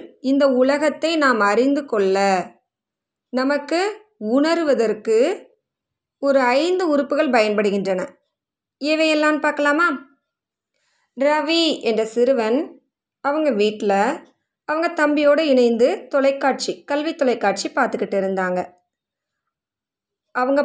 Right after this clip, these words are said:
பார்த்துக்கிட்டு இருக்காங்க அப்படின்னு டீச்சர் சொல்றேன் இல்லையா, தொலைக்காட்சியை பார்ப்பதற்கு எந்த உறுப்பு பயன்படும்?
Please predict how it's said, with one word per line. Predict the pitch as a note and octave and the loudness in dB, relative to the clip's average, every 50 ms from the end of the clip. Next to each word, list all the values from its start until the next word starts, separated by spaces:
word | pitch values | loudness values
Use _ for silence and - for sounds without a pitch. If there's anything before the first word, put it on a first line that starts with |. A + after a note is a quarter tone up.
| C#4+ | 0
பார்த்துக்கிட்டு | - D4 C#4+ D4 D#4 D4+ F4 - E4+ - - | 0 2 2 2 2 0 -2 -4 -4 -2 0
இருக்காங்க | D#4+ D#4 D#4 D#4 D#4 D4+ D4+ D4 D4+ D#4 D#4 D4 A#3+ - | 0 0 0 0 0 2 2 2 2 2 2 2 2 2
அப்படின்னு | - A#3 A#3 C4 C4 C#4 D4+ | 0 0 2 2 2 2 0
டீச்சர் | C4+ C#4+ B3+ C4 B3 B3 B3 | 0 -2 -2 0 -2 -2 0
சொல்றேன் | A#3 G#3+ G#3 G3+ G#3+ G#3 | 0 0 0 0 0 0
இல்லையா, | G#3 G3+ G3 F#3+ G3+ G#3+ A3 A3+ G#3+ G#3 G3 F#3+ G3 - - _ _ _ _ _ _ | 0 0 2 2 4 4 6 6 4 2 0 -4 -8 -14 -20 _ _ _ _ _ _
தொலைக்காட்சியை | - C#4+ C#4+ D4+ D4+ - - D#4+ D#4 D#4+ - E4 E4 D#4+ - | -6 -4 -4 -4 -2 -2 0 0 0 0 0 -2 -2 -2 -2
பார்ப்பதற்கு | - C#4+ C4 C4 C#4 D4 C#4+ - D#4+ C#4 D4+ D4 D4 - D#4+ | 0 0 2 2 2 0 0 0 2 2 2 0 0 -2 0
எந்த | D4 C4+ C4+ D4 D4 E4+ | 2 2 2 2 2 0
உறுப்பு | E4 D#4 C#4+ C#4+ C#4+ D4 C4+ | 2 2 0 0 0 0 0
பயன்படும்? | A#3 C4+ C4 C4+ C4+ C4+ C4+ C4+ C4 C4 C4 C4 C4+ C4+ | 2 2 2 2 2 2 2 2 2 2 2 2 2 2